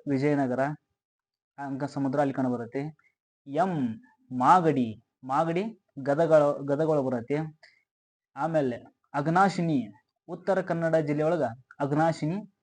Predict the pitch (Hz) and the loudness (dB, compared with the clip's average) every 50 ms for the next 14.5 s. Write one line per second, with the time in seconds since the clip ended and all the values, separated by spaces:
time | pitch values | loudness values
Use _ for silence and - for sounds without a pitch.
0 | _ _ - 143 151 143 - 151 147 - - 135 139 131 - 156 151 156 139 139 | _ _ -16 -14 -12 -10 -8 -8 -8 -6 -4 -4 -4 -2 -2 -4 -4 -2 -2 -2
1 | 143 127 123 123 120 120 - 151 156 156 - - - - - - - _ _ _ | 0 -2 -2 -4 -4 -4 -4 -4 -4 -6 -10 -16 -20 -20 -20 -20 -20 _ _ _
2 | - 156 175 196 190 - - 156 135 127 135 131 - - - 151 139 147 160 170 | -6 -4 -2 -4 -2 -2 0 0 0 0 -2 -6 -10 -4 -2 0 0 2 2 2
3 | 180 185 185 185 185 165 190 175 165 170 165 165 180 180 185 - 160 156 165 170 | 0 0 0 -2 -2 -2 0 2 2 2 4 4 4 2 2 2 0 2 2 2
4 | 170 165 160 160 160 156 156 151 143 - 170 175 175 156 147 143 147 139 - - | 2 2 4 4 6 4 4 2 2 2 0 0 2 2 0 0 0 -2 -4 -6
5 | 170 196 202 - _ _ _ _ _ _ _ _ _ - 131 123 127 139 156 151 | -8 -8 -8 -10 _ _ _ _ _ _ _ _ _ -10 -4 -2 -2 -2 -2 -4
6 | - - 160 151 156 156 156 - - _ _ _ _ 143 139 135 131 127 120 113 | -4 -2 -2 0 0 -2 -6 -12 -18 _ _ _ _ -6 -4 -4 -4 -6 -8 -10
7 | 95 - _ _ _ _ _ _ _ _ _ _ _ _ _ _ _ _ _ _ | -12 -16 _ _ _ _ _ _ _ _ _ _ _ _ _ _ _ _ _ _
8 | _ _ _ _ _ - 170 180 175 180 185 - 143 175 202 196 214 208 202 196 | _ _ _ _ _ -10 -10 -6 -4 -2 -2 0 0 0 2 2 2 2 2 2
9 | 185 185 185 175 175 185 185 175 175 175 170 165 160 151 151 143 143 139 139 135 | 2 2 0 2 2 2 2 2 0 0 2 2 2 2 4 2 2 2 2 0
10 | 135 127 - - 151 147 135 - 170 170 165 170 170 165 170 165 170 170 175 170 | 0 -2 -4 -4 -4 -2 2 2 4 4 4 2 0 0 0 -2 0 0 -2 -4
11 | 147 151 147 143 156 160 160 165 156 151 143 139 139 - 143 147 151 147 147 143 | -2 -2 -2 -2 -2 -2 -2 -2 0 -2 -2 -2 -4 -2 0 2 2 2 0 0
12 | 147 139 135 127 - 131 131 143 143 139 147 151 151 170 160 139 131 123 151 151 | -2 -4 -4 -4 -6 -4 -2 -2 0 0 -2 -2 -2 -4 -4 -4 -4 -2 -4 -4
13 | 147 170 165 160 156 147 147 160 180 190 196 190 185 - - 143 147 - - 165 | -4 -2 -2 0 2 2 2 4 4 6 6 4 4 0 -4 -8 -6 -4 -2 -4
14 | 160 - 143 147 147 135 - 127 127 | -2 0 0 0 0 0 -2 -2 -2